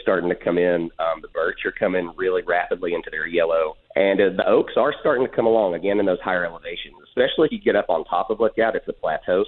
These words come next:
so there's really good opportunities for rolling topography. So you see good, consistent, long, long range of, um, color change up on Lookout. So, and the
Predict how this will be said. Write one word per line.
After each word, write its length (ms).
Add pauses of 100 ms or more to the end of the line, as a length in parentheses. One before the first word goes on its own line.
so 100
there's 300
really 220
good 200
opportunities 640
for 180
rolling 440
topography. 680
So 60
you 140 (100)
see 240 (400)
good, 220
consistent, 560
long, 460 (100)
long 340
range 480
of, 260
um, 360 (100)
color 240
change 260
up 140
on 160
Lookout. 380 (240)
So, 60
and 120
the 40